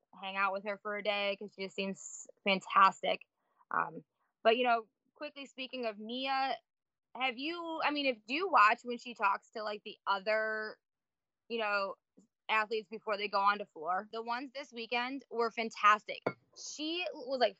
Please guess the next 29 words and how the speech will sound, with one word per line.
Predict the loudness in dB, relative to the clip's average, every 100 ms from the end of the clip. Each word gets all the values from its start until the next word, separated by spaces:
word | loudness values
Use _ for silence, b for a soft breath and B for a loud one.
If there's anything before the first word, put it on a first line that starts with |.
| _
flipping | 0 0 0
the | 2
hair. | 2 2 4 4 4
She | 0 0
had, | 0
like, | 0 -2 2
all | 2 2
these | -2 -6 -12 2
hand | 6 6 6 2
movements. | 2 0 -2 -2 0 0 -4 _ _ _ 2
And | 4
I | 6 4
was | 0
like, | -6 _ _ _ _ _ _ _ -4
if | -4 -4
Nia | -6 -4 -4
came | -4 -6
and | 2
talked | 4 4
to | 2
me | -6
like, | -4 -4 -4
like | -2 2
that, | 4 6 4
like, | 2 -2 _
before | -12 -4 -2
my | 2 0 0
floor | -2 -4
routine, | -8